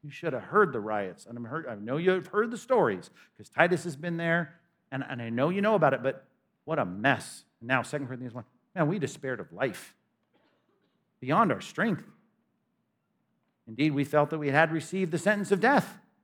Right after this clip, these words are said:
but that was to make us rely on God and not ourselves. So he's still a leader here, but he's saying, "I, I'm really was struggling and suffering." He delivered us from such a deadly peril,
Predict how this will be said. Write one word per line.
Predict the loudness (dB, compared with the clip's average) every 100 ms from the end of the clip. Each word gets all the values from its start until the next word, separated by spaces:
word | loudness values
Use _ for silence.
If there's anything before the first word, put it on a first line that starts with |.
| _ _ _ -20
but | -2
that | 0 0
was | -2
to | 0
make | -2 -2
us | -8
rely | -4 -2 0
on | -2 -4
God | -2 -2
and | 0
not | -2
ourselves. | -4 -8 -4 2
So | 2 0 -4
he's | 0 0
still | 6 8 8
a | 6
leader | 4 6 6 6
here, | 4 2 2 4
but | 4
he's | 4
saying, | 0 -2 -2 -4 -2
"I, | -2 4
I'm | 6 6 2
really | 0 2 0
was | -4
struggling | -10 -16 -18 -20 _ -2 2 2 2
and | -2 -10
suffering." | -6 -6 -4 -8 -10 _ _ _ _ _
He | -8
delivered | -6 0 4 4
us | 4
from | 0 -6 -6 -10
such | 0 0 2
a |
deadly | 2 4 2
peril, | 0 -4 -4 -4